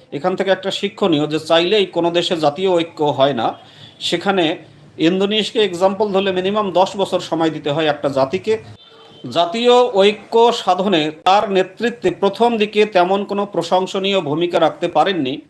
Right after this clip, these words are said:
সুকর্ণ, কিন্তু পরবর্তীকালে তিনি জাতীয় ঐক্য আনার ব্যাপারে সুদৃঢ় নেতৃত্বের পরিচয় দেন। অর্থাৎ, আহ, এই সুকর্ণর ফলেই ইন্দোনেশিয়াতে জাতীয় ঐক্য গড়ে তোলা হয়েছিল।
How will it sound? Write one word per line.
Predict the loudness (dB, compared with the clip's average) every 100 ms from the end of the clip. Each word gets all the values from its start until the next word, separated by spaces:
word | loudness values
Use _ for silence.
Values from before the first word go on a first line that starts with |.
| -14
সুকর্ণ, | -8 -2 -2 -2 -6 -10 _ _ -2
কিন্তু | 0 2
পরবর্তীকালে | 4 4 4 0 0 0 0
তিনি | 0 2 2 2 -4 -20 -20 -8
জাতীয় | 0 0 2 2
ঐক্য | 4 4 2 -2 2 4 4 -2 2
আনার | 2 4 2
ব্যাপারে | 2 4 2 0
সুদৃঢ় | -2 0 2 2 2 2 2 2 0 -8 _
নেতৃত্বের | 0 0 0 0 0 2 2 0 -10 _ -6
পরিচয় | -4 0 0 0
দেন। | -4 -6
অর্থাৎ, | -6 -6 -2 -2 -4 -20 _ _ -6
আহ, | 0 0 0
এই | -2 -2
সুকর্ণর | -4 -2 2 2 2 0 0
ফলেই | 0 2 2 -2 -6 -16 _ _ -2
ইন্দোনেশিয়াতে | 0 2 2 0 0 0 0 0 0 2
জাতীয় | 0 0 -2 0
ঐক্য | 0 -4 0 2 2 -2 -20 -20 -12 0
গড়ে | 2 2
তোলা | 0 2 2 0 -8 -8 0
হয়েছিল। | 2 2 -2 -4